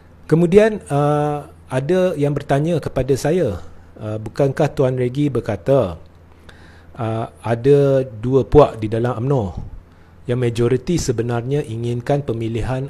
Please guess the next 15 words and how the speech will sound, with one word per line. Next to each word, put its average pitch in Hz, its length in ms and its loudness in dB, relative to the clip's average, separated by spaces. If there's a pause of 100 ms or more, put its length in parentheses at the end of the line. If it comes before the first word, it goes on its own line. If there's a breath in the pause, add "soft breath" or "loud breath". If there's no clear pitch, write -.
umno 123 480 -8
sebelum 117 720 2 (640)
P 120 160 -4
R 117 140 -2 (100)
U 110 160 -2 (560 soft breath)
dan 120 160 -6
kemudian 120 480 -6
yang 127 140 -4
minoriti, 117 760 -4 (480 loud breath)
uh, 104 400 -10
setuju 139 560 -2 (160)
diadakan 110 560 -6
selepas 110 400 -6
P 101 160 -8
R 113 140 -4